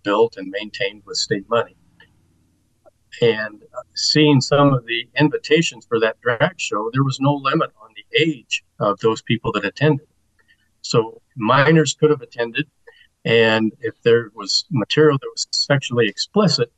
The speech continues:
it, it's putting our mi-, our children during their vulnerable years in a s-, in a position where they can be unduly influenced during this time of their life when they're very susceptible to,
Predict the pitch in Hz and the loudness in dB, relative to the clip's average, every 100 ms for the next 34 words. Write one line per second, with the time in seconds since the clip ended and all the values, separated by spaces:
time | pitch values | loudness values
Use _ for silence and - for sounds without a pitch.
0 | _ _ _ _ _ 151 143 _ _ _ | _ _ _ _ _ 0 0 _ _ _
1 | 135 123 _ - _ _ - 180 165 147 | -4 -4 _ -20 _ _ -2 2 4 2
2 | 120 123 113 113 120 131 117 113 - 160 | 0 0 0 -2 -2 -2 -4 -10 -2 2
3 | 170 165 175 175 _ _ 127 131 123 113 | 2 0 -8 -10 _ _ 2 2 2 -4
4 | - 143 147 123 113 131 143 113 - - | -2 0 -2 -8 -8 -2 0 0 -2 -6
5 | - - - - 120 98 _ - 101 123 | -8 -10 -10 -2 -4 -4 _ -8 -2 -2
6 | 147 147 143 _ _ _ _ - 113 113 | -2 0 -2 _ _ _ _ 0 2 4
7 | 117 113 110 _ _ 117 113 123 135 135 | 2 -4 -6 _ _ -4 0 2 4 4
8 | 135 127 - 127 135 _ 104 - _ - | 4 2 0 0 0 _ -18 -18 _ -16
9 | - _ _ - 110 107 - - 127 120 | -16 _ _ -4 -2 -2 -6 0 0 0
10 | 107 107 120 123 _ 107 107 113 110 _ | -12 0 2 2 _ -10 0 0 0 _
11 | _ 113 113 - - _ - - 123 _ | _ -2 0 -10 -10 _ -20 -6 -6 _
12 | 98 92 - | -6 -6 -8